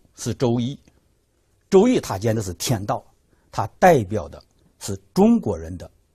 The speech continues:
思维方式与哲学思想。第二部是《善书》，《善书》讲的是王道，《周易》讲天道，《善书》讲王道，它代表的是中国人的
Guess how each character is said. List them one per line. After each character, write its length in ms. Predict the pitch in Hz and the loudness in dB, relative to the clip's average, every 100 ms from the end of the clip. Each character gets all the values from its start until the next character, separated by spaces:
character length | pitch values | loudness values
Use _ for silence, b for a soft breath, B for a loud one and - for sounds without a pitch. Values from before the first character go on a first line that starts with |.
| _ _ _ _ _ - | _ _ _ _ _ -6
思 260 | - - | -4 -2
维 140 | 160 117 | -4 -4
方 220 | 120 104 | -8 -10
式 160 | 98 - _ _ _ _ _ _ _ _ _ | -12 -20 _ _ _ _ _ _ _ _ _
与 240 | 127 98 - _ | -8 -8 -10 _
哲 140 | - 110 | -4 -4
学 160 | 92 | -4
思 180 | 87 90 | -8 -10
想。 180 | - - _ _ _ _ _ _ _ _ _ _ _ _ _ _ _ _ _ _ _ | -14 -18 _ _ _ _ _ _ _ _ _ _ _ _ _ _ _ _ _ _ _
第 100 | - | 8
二 100 | 208 | 8
部 120 | 151 117 | 8 2
是 100 | 127 | 2
《善 220 | 156 120 | 2 2
书》， 100 | 92 - _ _ _ _ _ _ _ _ _ _ - | -2 -12 _ _ _ _ _ _ _ _ _ _ -4
《善 260 | - 240 | 10 12
书》 120 | 247 127 | 12 6
讲 180 | 107 98 | -2 -2
的 120 | 107 | -4
是 60 | |
王 440 | 101 87 92 78 131 | -4 -6 -10 -6 2
道， 240 | 185 151 _ _ _ _ _ _ _ _ _ _ | 2 2 _ _ _ _ _ _ _ _ _ _
《周 120 | 147 160 | 0 0
易》 100 | 156 | 0
讲 200 | 120 87 | -2 -4
天 260 | - 123 120 | -6 -6 -4
道， 120 | 127 - _ _ | -6 -8 _ _
《善 240 | - 113 | -4 -4
书》 60 | 98 | -4
讲 200 | 82 82 | -10 -12
王 180 | 85 98 | -10 -8
道， 180 | 104 - b b | -10 -12 b b
它 140 | - 147 | -4 -4
代 320 | - 240 156 | 6 6 6
表 220 | 113 95 | 2 -4
的 160 | 85 85 | -6 -14
是 180 | - - | -16 -12
中 280 | - 233 269 | 2 4 4
国 160 | 208 104 | 2 -2
人 200 | 92 104 | -2 -10
的 140 | 104 | -12